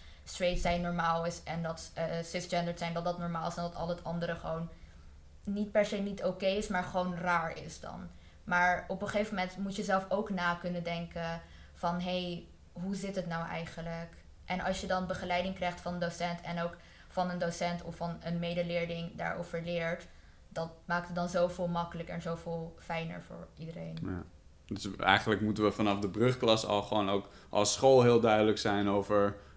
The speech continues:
Speaker 2: wat zijn onze waarden en wat vinden we hier belangrijk en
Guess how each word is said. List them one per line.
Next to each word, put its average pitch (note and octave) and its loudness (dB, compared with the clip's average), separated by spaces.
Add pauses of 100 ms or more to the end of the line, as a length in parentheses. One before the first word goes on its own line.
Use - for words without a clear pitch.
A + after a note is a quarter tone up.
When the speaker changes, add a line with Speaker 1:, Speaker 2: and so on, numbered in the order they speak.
Speaker 2:
wat G#2 4
zijn G#2 4
onze G2 0
waarden G2 6
en F#2 0
wat G2 0
vinden G2+ 0
we G2 -2
hier G2+ 2
belangrijk F#2 0
en F#2+ -4